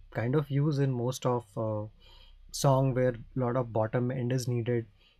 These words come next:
in the kick or maybe in low toms or, you know, anything which has low percussion, which has single hit, or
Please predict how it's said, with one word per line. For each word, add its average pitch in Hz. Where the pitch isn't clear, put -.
in 139
the 139
kick 127
or 117
maybe 120
in 120
low 120
toms 117
or, 104
you 123
know, 113
anything 208
which 160
has 127
low 131
percussion, 131
which 117
has 110
single 131
hit, 120
or 107